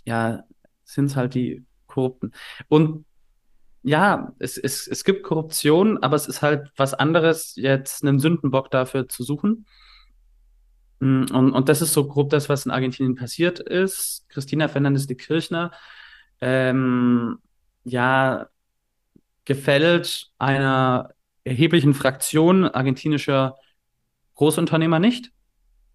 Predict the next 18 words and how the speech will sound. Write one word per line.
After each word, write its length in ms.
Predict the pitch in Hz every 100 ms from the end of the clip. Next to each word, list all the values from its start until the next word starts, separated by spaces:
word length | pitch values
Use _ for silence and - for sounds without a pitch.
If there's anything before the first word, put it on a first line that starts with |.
| -
Die 80 | 135
Frau, 440 | - 147 156 165
das 320 | 139 135 -
hat 180 | - -
auch 80 | -
viel 160 | - - -
was 180 | 139
mit 120 | 139 139
Machismus 420 | 131 175 - -
zu 100 | 170
tun. 340 | - 175 175 - - - _
Und 440 | - 143 143 139 -
die 60 |
Medien, 360 | 131 147 165 160
die 100 | 139
diesen, 600 | 147 135 139 135 135 - - -
ja, 280 | 117 120
so 300 | 120 120 117